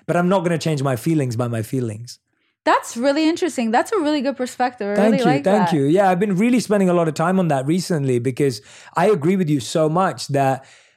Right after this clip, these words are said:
Speaker 1: I, I wake up feeling tired sometimes. I wake up feeling like, "Oh, I don't wanna get up today." I, I have those feelings still.
Speaker 2: Jay Shetty has those
Speaker 1: I have
Speaker 2: feelings?
Speaker 1: those feelings. Yeah, I, I
Speaker 2: <laughs>
Speaker 1: genuinely
Speaker 2: Yeah.
Speaker 1: do. And I realized, but that feeling,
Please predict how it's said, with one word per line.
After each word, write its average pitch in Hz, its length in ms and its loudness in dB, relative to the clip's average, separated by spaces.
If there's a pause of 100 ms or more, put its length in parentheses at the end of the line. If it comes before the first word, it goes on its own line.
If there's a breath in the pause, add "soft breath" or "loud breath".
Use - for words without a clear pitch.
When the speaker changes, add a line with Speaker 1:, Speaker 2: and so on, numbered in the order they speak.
(280 soft breath)
Speaker 1:
I, 175 240 2
I 160 140 2
wake 240 240 0
up 139 160 -2
feeling 139 540 -2
tired 127 560 -2
sometimes. 139 520 -2
I 160 120 2
wake 185 200 0
up 170 140 -4
feeling 208 300 0
like, 202 240 2
"Oh, 208 240 2
I 151 100 4
don't 170 160 0
wanna 175 160 0
get 185 140 0
up - 180 -4
today." 131 180 0
I, 160 240 2
I 165 140 2
have 185 220 0
those 135 160 0
feelings 123 420 -2
still. 196 160 -2
Speaker 2:
Jay 285 160 6
Shetty 269 380 2
has 247 180 2
those 240 260 0
Speaker 1:
I 208 120 6
have 302 140 8
Speaker 2:
feelings? 330 180 4
Speaker 1:
those 208 180 2
feelings. 196 480 0
Yeah, 285 160 4
I, 190 320 2
I 202 40 4
Speaker 2:
<laughs> 170 120 0
Speaker 1:
genuinely 247 300 0
Speaker 2:
Yeah. 208 140 4
Speaker 1:
do. 196 360 0 (260 loud breath)
And 190 120 2
I 214 60 4
realized, 220 500 2
but 175 160 -2
that 233 200 0
feeling, 214 760 0